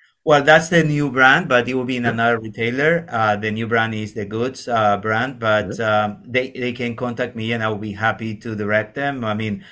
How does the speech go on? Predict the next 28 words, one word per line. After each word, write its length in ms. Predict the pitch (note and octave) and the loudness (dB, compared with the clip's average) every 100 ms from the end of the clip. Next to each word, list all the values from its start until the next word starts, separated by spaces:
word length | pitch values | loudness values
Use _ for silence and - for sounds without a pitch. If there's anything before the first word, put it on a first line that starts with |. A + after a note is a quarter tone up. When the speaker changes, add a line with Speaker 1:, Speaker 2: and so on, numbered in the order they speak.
| - | -14
Speaker 1:
we 160 | - C3+ | -2 0
are 80 | C3 | 2
very 220 | C3+ C#3 | 2 2
passionate. 480 | C3+ C3+ C3+ B2 A#2+ | 2 0 0 -2 0
I 100 | B2+ | -2
think, 420 | B2 D3+ D3 - | -2 -4 -4 -6
just 220 | A#2+ B2 | -4 -4
to 80 | B2+ | -6
close, 440 | A2+ A#2+ A#2+ B2+ - - - _ | -2 0 2 -2 -12 -20 -20 _
that 380 | B2 B2 G3 _ B2 | 2 2 0 _ -2
us 340 | B2+ C#3+ - | 0 0 -2
as 260 | C#3 A#2+ - | -6 -6 -4
C 160 | C3 | -2
F 160 | B2 B2+ | -2 0
Os, 360 | B2 B2+ B2 | 0 0 -6
we 160 | B2 B2+ | -6 -4
have 340 | A#2 C3 A2+ | 0 0 -2
two 160 | - C#3+ | -6 -6
main 300 | C3+ A#2+ A2+ | -2 -2 -2
roles. 340 | G#2+ G2+ F2+ | -4 -4 -6
One 340 | A#2 B2 D3+ F3 | -2 0 0 -4
is 160 | B2 A#2 | -8 -8
to 80 | A#2 | -6
be 240 | A2+ - | -8 -2
advocates 680 | A#2+ A#2 B2+ C3 B2+ B2+ B2+ | 0 0 0 -4 -4 -4 -8
for 220 | - B2 | -8 -6
the 80 | B2+ | -4
organization, 800 | A#2+ B2 A#2 C3 C3+ D#3 D#3+ | -4 -6 -6 -6 -6 -6 -8